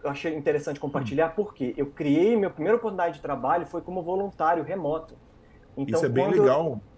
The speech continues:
Speaker 2: Você tá
Speaker 1: É.
Speaker 2: muito na frente do seu tempo, assim, né? Isso é uma realidade que a gente, né, Maurício, a gente como mentor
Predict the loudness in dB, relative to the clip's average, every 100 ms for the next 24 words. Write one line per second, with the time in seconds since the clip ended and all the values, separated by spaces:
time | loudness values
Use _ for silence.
0 | -20 -10 0 2 6 6 4 2 0 -2
1 | -6 -4 -4 -2 0 0 0 -2 -4 -4
2 | -2 2 2 2 0 2 2 4 4 4
3 | 2 0 -6 -6 -2 0 0 0 0 -2
4 | -4 -4 -6 -2 -2 -2 2 2 2